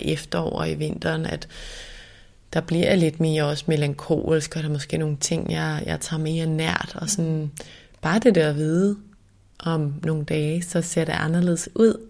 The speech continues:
og sådan, det kan man, eller så kan jeg lade være at grave mig ned i de der bekymringer, der måske fylder, og så bruge tiden på noget andet, og så lige pludselig er de der ikke mere. Så det har hjulpet mig rigtig meget.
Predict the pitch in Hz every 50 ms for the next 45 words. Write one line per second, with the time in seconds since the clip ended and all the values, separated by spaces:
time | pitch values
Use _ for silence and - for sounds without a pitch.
0 | - - 160 160 165 160 160 156 160 - - - - - 175 175 - - - -
1 | - 165 160 160 156 156 151 139 - - - - - - - - - - - _
2 | - - 170 - - - 175 - 165 156 151 143 143 147 165 165 165 151 147 156
3 | 156 - - - - 147 - - - 151 147 151 151 156 156 165 175 202 - -
4 | - - 175 - 151 143 156 165 165 - - - - 160 - - 165 160 151 147
5 | 143 - 156 151 151 147 - - - 156 156 147 - - 160 147 147 156 170 165
6 | 170 170 147 - - 160 151 - - - - 151 151 151 - - 156 143 139 -
7 | 151 143 147 165 185 240 277 285 254 220 180 - - 175 180 180 170 175 - -
8 | - - - _ - 180 175 175 - - 165 156 - 175 170 175 - - - 170
9 | 175 226 220 196 156 - - - - - - - - - - 139 - - - -
10 | - - - - - - - - - - - - _ _ _ - - - - 165
11 | 156 156 156 - 170 170 170 175 180 175 180 180 175 151 156 175 165 165 160 -
12 | - - 53 52 - - -